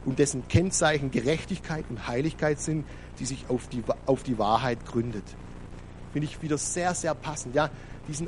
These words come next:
alten Menschen abzulegen, ja.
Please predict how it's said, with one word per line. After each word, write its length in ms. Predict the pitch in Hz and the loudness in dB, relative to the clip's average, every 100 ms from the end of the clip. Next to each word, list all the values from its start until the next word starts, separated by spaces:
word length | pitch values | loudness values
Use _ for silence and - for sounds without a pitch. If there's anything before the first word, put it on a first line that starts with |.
| - | 2
alten 580 | - 226 277 - 190 175 | 10 12 12 10 4 8
Menschen 560 | 202 262 - - 196 - - | 8 8 4 0 -2 -2 6
abzulegen, 840 | 226 - - - 262 208 135 104 98 - - - | 6 6 -2 -2 0 0 -2 -6 -12 -14 -10 -4
ja. 220 | 156 | -4